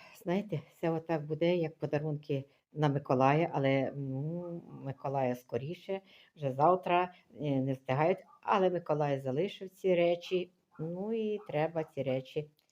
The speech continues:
роздати, роздати. То запрошую до перегляду. Хто бажає переглянути, приєднуйтесь, йдемо переглядати. А тут, бачите, у мене вже такий різдвяник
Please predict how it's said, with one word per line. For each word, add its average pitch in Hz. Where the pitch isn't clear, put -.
роздати, 151
роздати. 139
То 233
запрошую 196
до 175
перегляду. 135
Хто 143
бажає 165
переглянути, 170
приєднуйтесь, 220
йдемо 170
переглядати. 185
А 135
тут, 143
бачите, 160
у 147
мене 143
вже 139
такий 131
різдвяник 147